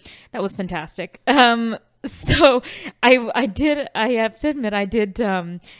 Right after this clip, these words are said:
get a bit confused in the beginning 'cause I was kind of like, "What is happening?" But I was really pleasantly surprised by how it,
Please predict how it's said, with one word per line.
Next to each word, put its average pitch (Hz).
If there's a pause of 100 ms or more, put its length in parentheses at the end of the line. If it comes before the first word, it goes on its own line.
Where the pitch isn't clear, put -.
get 208
a -
bit 254
confused 240
in 220
the 202
beginning 170
'cause -
I 190
was 180
kind 208
of 226
like, 214
"What 147 (140)
is 240
happening?" 247 (300)
But -
I 254
was 277
really 403
pleasantly 254
surprised 277 (280)
by 202
how 202
it, -